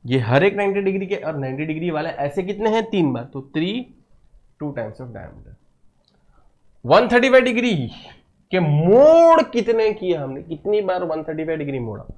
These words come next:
तो दो बार वन थर्टी फ़ाइव डिग्री मोड़ा, एक बार यहाँ पर मोड़ा और एक बार यहाँ पर मोड़ा।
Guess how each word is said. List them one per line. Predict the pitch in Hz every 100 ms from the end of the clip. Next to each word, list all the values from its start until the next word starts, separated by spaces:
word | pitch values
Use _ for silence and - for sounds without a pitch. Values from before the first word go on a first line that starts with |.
| - - _ _
तो | 151
दो | 131 127 190 214
बार | 208 214 214
वन | 196
थर्टी | 190 190 196
फ़ाइव | 196
डिग्री | 190 185 185
मोड़ा, | 180 156 147 -
एक | 139 147
बार | 143
यहाँ | 135 135 156
पर | 175 190
मोड़ा | 190 196
और | 208 190
एक | 156 151
बार | 151
यहाँ | 123 117 123
पर | 127 135
मोड़ा। | 113 107